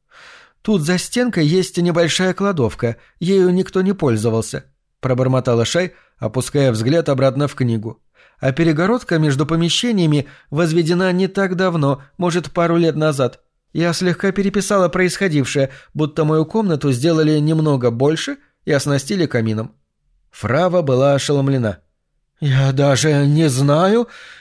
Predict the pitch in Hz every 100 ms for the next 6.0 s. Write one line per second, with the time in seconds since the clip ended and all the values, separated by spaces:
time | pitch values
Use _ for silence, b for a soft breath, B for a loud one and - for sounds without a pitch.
0 | B 120 127 123 151 170 147 143 131 165
1 | 151 139 135 175 151 165 170 160 160 -
2 | 170 - 151 120 117 - 139 131 b b
3 | b _ - 143 - - 254 139 127 -
4 | 156 139 147 147 - 147 170 247 - 151
5 | 135 135 139 170 147 131 147 135 160